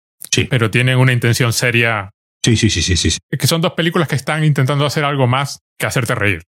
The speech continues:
Speaker 2: Tienen
Speaker 1: Sí.
Speaker 2: una cierta intencionalidad, ¿no?
Speaker 1: Sí, ya la misma mira-, ya la misma mirada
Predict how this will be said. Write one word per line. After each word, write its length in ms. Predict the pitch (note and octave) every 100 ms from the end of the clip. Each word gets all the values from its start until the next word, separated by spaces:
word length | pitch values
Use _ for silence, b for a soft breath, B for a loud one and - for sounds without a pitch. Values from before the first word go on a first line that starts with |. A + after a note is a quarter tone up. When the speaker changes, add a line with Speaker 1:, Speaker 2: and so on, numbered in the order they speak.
| _
Speaker 2:
Tienen 200 | G#2+ G2
Speaker 1:
Sí. 140 | A2+
Speaker 2:
una 220 | A2 G#2+
cierta 680 | G2+ A#2+ G#2 F2+ G2+ F#2 F2+ -
intencionalidad, 760 | D3 B2+ B2 A2+ G#2 G2 F2
¿no? 160 | B2+ D4+ _ _ _ -
Speaker 1:
Sí, 120 | E3+
ya 120 | A#2
la 120 | A#2
misma 240 | C3+ C3 A#2+
mira-, 260 | A#2+ A2+
ya 140 | A2+ B2
la 120 | B2+
misma 220 | C3+ C3
mirada 520 | B2+ A#2+ B2 B2 A#2